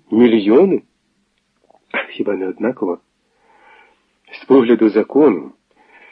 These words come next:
злом є присвоєння і чужої копійки, і мільйонів. Але це не означає, що люди, які стежать за дотриманням законів, підходять до справи формально і невразливі і глухі до страждань, як це іноді про них можна чути.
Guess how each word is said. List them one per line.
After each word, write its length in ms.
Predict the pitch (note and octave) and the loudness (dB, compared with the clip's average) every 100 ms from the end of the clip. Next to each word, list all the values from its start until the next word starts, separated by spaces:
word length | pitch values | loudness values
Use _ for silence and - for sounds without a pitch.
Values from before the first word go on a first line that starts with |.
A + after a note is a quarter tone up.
| _ - | _ -14
злом 580 | F2 G2 A2 A#2+ C#3 C3+ | -8 0 2 2 -2 -6
є 200 | G#2 G2+ | -4 -4
присвоєння 920 | G2 F#2+ - F#2+ F#2 G2+ G#2+ G#2+ G#2+ F2+ | -4 -6 -6 -4 -2 -2 -2 -2 -2 -6
і 60 | |
чужої 480 | E2+ G2 F2+ G2+ G2 | -6 -8 -4 -2 -2
копійки, 640 | - - - F2 E2 G2 | -6 -10 -8 -10 -10 -8
і 140 | G2+ G#2 | -6 -2
мільйонів. 600 | A2+ A2 D3 C#3 E2 D#2+ _ _ _ _ _ _ _ _ - | -2 -2 0 -2 -4 -12 _ _ _ _ _ _ _ _ -12
Але 180 | F2+ F2 | -12 -10
це 140 | - | -4
не 120 | G#2 | 0
означає, 520 | A2 G2+ G#2+ - F#3+ E3 | 0 0 -2 2 2 2
що 260 | - - | -4 -4
люди, 280 | F#2+ C3 A2+ | 0 0 0
які 220 | G2 G2 | -2 -6
стежать 460 | - - A2 G#2 F2+ | -6 -2 0 -2 -2
за 100 | G2 | -4
дотриманням 640 | F#2+ - A2 G2+ F#2+ F#2 | -4 -2 -2 0 -2 -4
законів, 580 | F2+ F2+ - G#2 A#2 B2+ _ _ - - _ | -4 -6 -4 -2 -2 -6 _ _ -20 -20 _
підходять 460 | G2+ - C3 A2+ G2 | -10 -2 0 2 -2
до 100 | F#2 | -6
справи 360 | - G2+ G2 | -4 -4 -2
формально 760 | - G2+ F#2+ F#2+ F#2+ G#2 A#2 A2+ | -4 -4 -4 -4 -4 -4 -4 -6
і 340 | G2+ F#2+ F#2 F2+ _ _ _ | -6 -4 -6 -8 _ _ _
невразливі 800 | G#2 G#2+ G#2+ G2+ F#2 F2 G#2 G#2+ | -6 -2 0 0 -4 -4 -2 0
і 80 | G#2+ | 0
глухі 440 | F2 F#2 - A2 G#2+ | -2 -6 -6 -4 -4
до 160 | G2 | -4
страждань, 720 | - - G2 E2+ E2+ G2 A2 | -8 -8 -8 -8 -6 -4 -2
як 160 | G#2 G2 | -4 -6
це 120 | - | -6
іноді 300 | F#2+ G2 G2+ | -4 -2 -4
про 180 | G#2 F2+ | -6 -6
них 200 | F2+ - | -8 -6
можна 300 | G#2+ G#2 B2+ | -6 -4 -6
чути. 380 | B2+ - D#3+ | -8 -6 -6